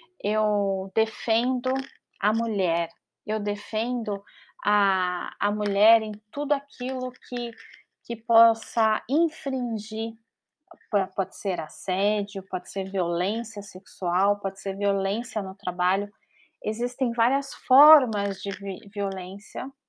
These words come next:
né, que podem estar relacionadas com a mulher. E quando você começa a conversar com essas pessoas, você começa a entender que tem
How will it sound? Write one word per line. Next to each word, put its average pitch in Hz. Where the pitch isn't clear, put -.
né, 190
que 254
podem 220
estar 226
relacionadas 202
com -
a 190
mulher. 320
E 240
quando 330
você 220
começa 202
a 269
conversar 226
com -
essas 202
pessoas, 220
você 208
começa 220
a -
entender 208
que 226
tem 233